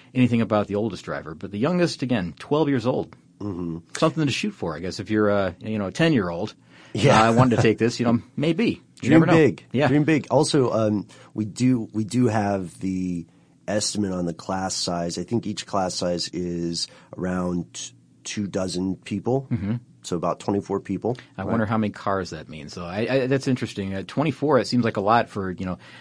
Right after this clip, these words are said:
Speaker 1: three ride and drives and th-, three driving experiences, you know, where you're able to drive it yourself. So there'd be a lot of changing the seats, you know?
Speaker 2: Yeah.
Speaker 1: Um, I, I think that, you know, we said earlier they've got a whole fleet of vehicles, so I don't
Speaker 2: Right.
Speaker 1: think that that's a problem as long as they limit it to,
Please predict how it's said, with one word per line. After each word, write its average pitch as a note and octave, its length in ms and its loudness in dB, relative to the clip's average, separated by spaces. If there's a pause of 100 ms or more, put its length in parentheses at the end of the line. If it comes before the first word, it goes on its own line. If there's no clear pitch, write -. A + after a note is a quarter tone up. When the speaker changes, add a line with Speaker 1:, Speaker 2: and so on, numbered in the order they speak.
(140)
Speaker 1:
three B2+ 260 2
ride A2+ 280 4
and G#2+ 100 0
drives G2+ 400 0
and F2+ 120 -6
th-, F#2+ 220 -8
three G2+ 380 -2 (280)
driving G#2+ 400 2
experiences, D#2+ 580 -12
you E2+ 60 -12
know, E2+ 80 -10
where F2 80 -8
you're F#2 100 -8
able F#2+ 100 -6
to F2+ 60 -6
drive F2+ 240 -6
it E2+ 60 -12
yourself. G#2+ 400 -2
So E2+ 340 -10
there'd G2+ 140 -10
be A2+ 100 2
a G2+ 60 0
lot G2+ 180 2
of F#2 180 -6 (200)
changing G#2 340 -2
the F2+ 80 -2
seats, - 400 -4
you F2 60 -10
know? F#2+ 180 -8 (480)
Speaker 2:
Yeah. B2+ 260 4
Speaker 1:
Um, G2+ 260 2
I, D#3+ 200 6
I F3+ 120 6
think A#3+ 200 2
that, F3 80 0
you F3 80 0
know, G#3 60 4
we G3+ 120 2
said G3+ 200 2
earlier E3+ 240 6
they've C#3 140 4
got C3+ 140 6
a G#2 40 4
whole C#3+ 320 0
fleet C#3 320 0
of G2 60 2
vehicles, G#2 420 0
so G#2 180 0
I G#2 80 4
don't E3 80 4
Speaker 2:
Right. E3+ 80 -2
Speaker 1:
think D#3 160 0
that C3 100 0
that's B2 220 4
a C#3 60 -4
problem G#2 480 0
as G2+ 100 -2
long A#2 140 4
as G#2 60 -2
they G2+ 100 -2
limit A2 260 2
it G2+ 140 -4
to, G2 360 -4